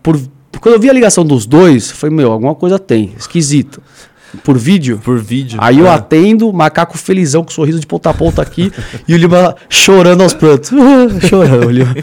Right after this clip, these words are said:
Speaker 1: O Lima é complicado. Mas tem que trazer o Lima aí pra você conhecer.
Speaker 2: Ele não aceita nunca, Lima. Ó,
Speaker 1: <laughs>
Speaker 2: aí chamou ele, ele ficou de vir.
Speaker 1: Didi, vamos pra... Cara, ô cara corrido.
Speaker 2: Por favor, é, imagina.
Speaker 1: Mano, você não
Speaker 2: Mas quando ele vier, eu quero você, o Tominhas e o Willy Cat.
Speaker 1: Boa, e depois a gente traz o junto na
Speaker 2: Poxa.
Speaker 1: quarta, na outra.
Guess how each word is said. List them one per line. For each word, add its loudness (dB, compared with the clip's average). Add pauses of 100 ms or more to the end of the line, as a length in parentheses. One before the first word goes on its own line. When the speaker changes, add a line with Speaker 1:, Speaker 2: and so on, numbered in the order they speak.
(380)
Speaker 1:
O -2
Lima 2
é 2
complicado. -6
Mas 4
tem 0
que -6
trazer 2
o 4
Lima 2
aí 4
pra -6
você -4
conhecer. 0
Speaker 2:
Ele -2
não -2
aceita 0
nunca, 2
Lima. 0
Ó, 4
Speaker 1:
<laughs> -
Speaker 2:
aí 2
chamou 0
ele, 4
ele 0
ficou -2
de -2
vir. -4
Speaker 1:
Didi, 2
vamos -2
pra... 0
Cara, -2 (120)
ô -4
cara 0
corrido. -2
Speaker 2:
Por -2
favor, -2
é, 0
imagina. -4
Speaker 1:
Mano, -2
você -14
não -10 (160)
Speaker 2:
Mas -4
quando -2
ele -2
vier, 2
eu -2
quero 0
você, -2
o 0
Tominhas -6
e -2
o -2
Willy -6
Cat. -14
Speaker 1:
Boa, 0
e 0
depois 0
a 4
gente -4
traz 2
o 2
junto -4
na -2
Speaker 2:
Poxa. -4
Speaker 1:
quarta, -2
na -4
outra. -10